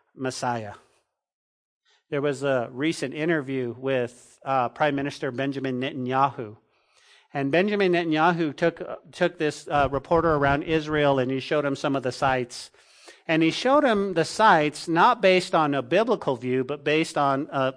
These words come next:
basically a geographic view. And in the, in, in, in this article, in this, in this YouTube video,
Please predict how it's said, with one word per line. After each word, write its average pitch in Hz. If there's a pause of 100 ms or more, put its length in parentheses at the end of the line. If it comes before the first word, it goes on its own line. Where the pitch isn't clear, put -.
basically 147
a 131
geographic 131
view. 110 (880)
And 175
in 175
the, 175
in, 247
in, 185
in 233
this 277
article, 196
in 175
this, 180
in 170
this 156
YouTube 170
video, 123